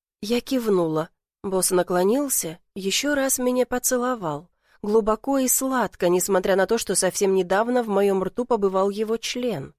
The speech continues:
"Ох, какой поцелуй!" Как его язык ласкал меня всюду изнутри, как дотрагивался всюду.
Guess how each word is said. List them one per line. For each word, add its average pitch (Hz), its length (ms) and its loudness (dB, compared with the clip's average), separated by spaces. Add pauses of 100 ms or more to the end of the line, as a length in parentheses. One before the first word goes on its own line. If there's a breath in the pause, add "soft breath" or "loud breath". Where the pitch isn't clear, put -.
(1040 soft breath)
"Ох, 165 800 0
какой - 520 -2
поцелуй!" 214 1080 -4 (640)
Как 277 280 -2
его 247 220 2
язык 233 440 0
ласкал 240 460 2
меня 226 260 4
всюду 214 500 -2
изнутри, 208 720 0
как 208 280 -2
дотрагивался 190 920 0
всюду. 185 520 -2